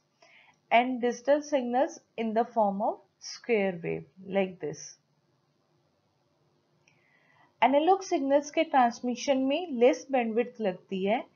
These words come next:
लेकिन डिजिटल सिग्नल्स के ट्रांस-, ट्रांसमिशन में comparatively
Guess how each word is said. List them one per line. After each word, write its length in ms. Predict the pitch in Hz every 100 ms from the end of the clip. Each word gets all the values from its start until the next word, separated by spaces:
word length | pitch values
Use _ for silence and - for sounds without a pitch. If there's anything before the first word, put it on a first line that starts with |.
| _ -
लेकिन 380 | 208 202 254 247
डिजिटल 420 | 233 226 - 254
सिग्नल्स 480 | 262 277 220 214 220
के 140 | - 233
ट्रांस-, 640 | 226 202 202 - _ 202
ट्रांसमिशन 640 | 226 196 202 214 214 214 220
में 260 | 220 262 -
comparatively 760 | 214 185 185 190 196 185 214